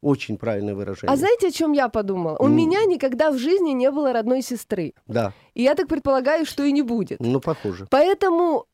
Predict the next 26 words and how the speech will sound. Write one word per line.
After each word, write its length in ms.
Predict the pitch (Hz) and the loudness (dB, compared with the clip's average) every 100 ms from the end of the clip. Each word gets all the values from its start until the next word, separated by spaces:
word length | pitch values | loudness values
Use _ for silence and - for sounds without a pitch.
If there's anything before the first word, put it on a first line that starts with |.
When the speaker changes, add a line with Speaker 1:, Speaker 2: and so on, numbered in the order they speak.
| - | -18
Speaker 2:
кто 400 | - - 339 381 | -16 -6 0 0
такая 520 | - 285 - 311 285 277 | 2 -2 0 0 0 -2
сестра, 540 | - 262 - 339 381 508 523 - _ | -6 -6 -4 -2 0 0 -4 -10 _
Speaker 1:
Мгм. 340 | 117 113 135 156 | -4 -2 -2 0
Speaker 2:
родная, 840 | 254 302 277 311 262 190 160 147 - | 2 2 0 0 0 -2 -4 -8 -14
старшая 760 | - - 302 285 285 - 220 196 | -16 -4 0 2 0 -4 -4 -2
ли, 120 | 190 | -2
младшая 600 | 196 214 269 277 - 214 | -2 0 0 -2 -2 0
ли, 100 | 202 | 0
я 220 | 208 294 | 0 0
не 120 | 339 349 | 0 -2
понимаю. 840 | 320 311 320 277 233 170 139 - _ _ _ _ _ | -2 0 0 0 -2 -4 -8 -12 _ _ _ _ _
Я 260 | 208 294 311 | 0 0 2
искренне 640 | 330 403 - 359 339 339 - | 0 0 0 0 0 -2 -4
при-, 180 | - 294 | -2 -2
пытаюсь 420 | 233 302 320 320 | -2 -2 0 -2
представить. 560 | - 285 - 262 214 196 | -4 -6 -2 0 2 0
У 40 | |
меня 140 | 262 330 | -2 -2
есть 120 | 339 | -2
родной 280 | 311 277 311 | -4 -2 -2
брат. 500 | 226 220 143 - - - | -2 -4 -4 -10 -20 -6
Speaker 1:
Так. 240 | 123 107 147 | -4 -2 -2
Speaker 2:
Ну, 200 | 262 285 | -2 -2
к 100 | 302 | 0
нему 200 | 339 | 2